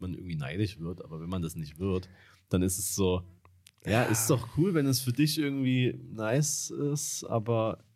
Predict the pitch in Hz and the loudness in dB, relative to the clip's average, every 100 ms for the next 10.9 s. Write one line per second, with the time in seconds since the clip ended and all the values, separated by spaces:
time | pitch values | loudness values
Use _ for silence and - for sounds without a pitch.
0 | _ 120 - 117 110 110 - - 101 92 | _ -4 -2 -4 0 -2 -2 -4 -4 -2
1 | 110 120 127 120 110 110 113 110 104 92 | -2 0 2 2 4 2 0 0 -2 -2
2 | 95 90 110 120 90 90 - 101 98 95 | 0 2 2 0 -4 -8 -6 -4 -6 -6
3 | 90 92 - - 87 85 95 85 85 - | -6 -4 -6 -6 -10 -6 -4 -4 -6 -6
4 | 92 73 82 87 90 - - - _ _ | -6 -4 -6 -8 -12 -16 -20 -20 _ _
5 | _ _ - - - _ _ _ _ - | _ _ -14 -14 -16 _ _ _ _ -10
6 | - 120 117 113 101 - _ 139 127 - | 0 4 4 2 -4 -14 _ 0 0 0
7 | 127 - - - - - - - - - | 2 0 -2 -10 -18 -14 -16 -16 -20 -10
8 | - 120 202 147 - - _ _ _ _ | 0 2 4 0 -4 -20 _ _ _ _
9 | _ _ _ _ _ - - 147 135 123 | _ _ _ _ _ -2 4 4 4 4
10 | 113 104 101 78 80 82 80 85 85 | 2 0 -4 -8 -12 -14 -8 -8 -8